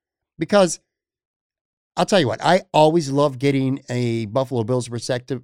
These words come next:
perspective from an outsider, somebody who doesn't have any emotional ties or attachments to the team, to the players, to the moves that they're making. I always feel like they end up being more honest. So we'll talk Bills.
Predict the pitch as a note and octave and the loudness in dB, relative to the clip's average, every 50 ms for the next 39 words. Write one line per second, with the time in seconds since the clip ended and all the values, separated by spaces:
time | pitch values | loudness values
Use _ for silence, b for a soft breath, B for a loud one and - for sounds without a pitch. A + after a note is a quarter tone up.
0 | _ B2+ A#2 B2+ B2 - - B2 A#2+ A2+ - B2+ A2+ G#2+ F#2+ - _ _ _ _ | _ -8 -8 -8 -8 -6 -4 -4 -4 -4 -4 -6 -6 -6 -8 -12 _ _ _ _
1 | _ _ - F#3 F3+ D#3+ D3 E3 G3+ G#3+ - - D#3+ C3 A#2 G#2+ G2+ G2 G2 - | _ _ 0 2 4 4 4 4 4 2 0 -2 -2 0 0 -2 -4 -6 -6 -2
2 | F#3 F#3+ G#3 G#3+ G#3 G3+ F#3 E3+ C#3+ - _ _ _ _ _ _ _ - G#3 G#3+ | 0 0 0 2 0 0 0 -2 -4 -6 _ _ _ _ _ _ _ -8 -6 -4
3 | G3 F#3+ F3+ F3 F3 F3 F3+ F3+ F3+ D#3+ D3 D3 D3+ D#3+ D#3 - E3+ E3 D3+ C3+ | -2 0 2 2 2 2 2 0 0 0 2 2 2 0 0 -2 -4 -6 -6 -6
4 | - D3+ D3 D3 D3 D3 C#3+ C#3 - _ _ _ _ _ _ _ - D3 C#3 C3 | -6 -6 -4 -2 -2 -2 -2 -4 -8 _ _ _ _ _ _ _ -4 -4 -4 -4
5 | - - C#3 D3 D#3 D3+ - D#3 D#3 D3 C3 - - D#3+ C3 A#2 - - - D3+ | -4 -4 -2 -2 -2 -2 -2 -4 -4 -4 -4 -6 -8 -6 -6 -6 -8 -6 -4 -4
6 | C#3 C3+ C3+ C3+ B2+ B2 B2+ _ _ _ _ - - D3 C#3 C3 - _ _ D#3 | -2 -2 -2 -4 -6 -8 -12 _ _ _ _ -8 -6 -6 -6 -6 -8 _ _ 0
7 | D3 C#3+ C#3 C3+ C3+ C3+ B2+ B2+ - _ _ _ _ _ - - D#3 C#3 B2+ B2 | 2 2 2 2 0 0 -2 -4 -10 _ _ _ _ _ -8 -4 -2 -2 0 0
8 | C#3 C#3 C3+ B2+ B2+ B2 - - _ _ _ _ C#3 C3 C3 C3+ B2 A#2+ B2 B2 | 0 0 0 -2 -4 -8 -14 -18 _ _ _ _ -4 -2 0 0 0 0 0 -2
9 | B2 B2 - C3+ C3 C3 D3 D#3 D#3+ D#3 D3 - - _ E3 D#3 D3 C#3+ D3 C#3+ | -2 -4 -4 -4 -2 0 0 0 0 -2 -4 -6 -6 _ 0 0 2 2 2 2
10 | C#3+ C#3 - _ _ _ _ _ _ - C#3 D3+ D3+ D3 C#3 B2 A#2 C#3+ C#3 C3+ | 0 0 -4 _ _ _ _ _ _ -2 0 2 2 2 0 0 0 0 0 2
11 | C3 B2 A#2 - _ _ _ _ _ _ _ C3 C3+ D3 C#3+ B2+ A#2+ A2+ G#2 F#2 | 2 0 -2 -4 _ _ _ _ _ _ _ 0 2 2 4 4 4 2 0 -2
12 | F#2 F#2 - - A#2 G#2+ A#2 B2+ - F#3+ - G3+ - - - E3 D#3+ D3+ D3 D3 | -4 -10 -10 -8 -8 -8 -8 -4 -2 -2 -2 -2 -4 -2 -2 0 2 2 2 2
13 | D3 D3+ C#3 C3+ | 0 -2 -2 -6